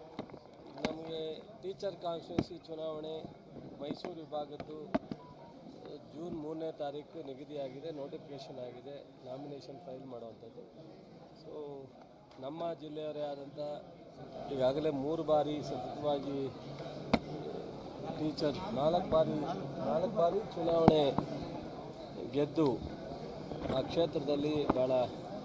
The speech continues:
ಯಶಸ್ವಿಯಾಗಿ ಜನಪ್ರಿಯತೆಯನ್ನು ಗಳಿಸಿರ್ತಕ್ಕಂಥ ಮರ್ತಿಬೇಗೌಡರಿಗೆ ಮತ್ತೊಂದು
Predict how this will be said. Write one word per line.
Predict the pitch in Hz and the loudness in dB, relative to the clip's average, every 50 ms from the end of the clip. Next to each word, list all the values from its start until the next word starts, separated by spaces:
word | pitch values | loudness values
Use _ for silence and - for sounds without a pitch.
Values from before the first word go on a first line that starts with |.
| - - - - - - 135 139 - - | -8 -10 -10 -10 -10 -10 -8 -6 -2 0
ಯಶಸ್ವಿಯಾಗಿ | 123 - 165 165 151 - - 160 156 147 143 139 127 131 143 147 - - - - - - - - - - 127 127 | 2 4 6 4 4 4 4 6 8 8 8 6 6 2 0 0 -2 -4 -6 -8 -8 -8 -8 -6 -6 0 2 4
ಜನಪ್ರಿಯತೆಯನ್ನು | 127 123 143 139 - 156 147 143 139 135 135 139 131 123 127 127 127 127 123 107 | 4 6 4 2 2 2 4 4 4 4 4 4 4 4 4 4 4 4 4 4
ಗಳಿಸಿರ್ತಕ್ಕಂಥ | 120 123 127 - - 135 120 123 131 - 127 123 117 - | 2 2 2 2 2 2 2 2 2 2 2 0 2 2
ಮರ್ತಿಬೇಗೌಡರಿಗೆ | 170 165 143 135 127 - 147 147 131 143 139 123 127 120 107 117 123 143 165 170 151 135 | 4 4 6 4 4 4 2 2 2 2 4 4 4 4 4 2 2 2 2 2 2 2
ಮತ್ತೊಂದು | 123 - - 156 151 151 147 | 0 2 2 2 4 4 4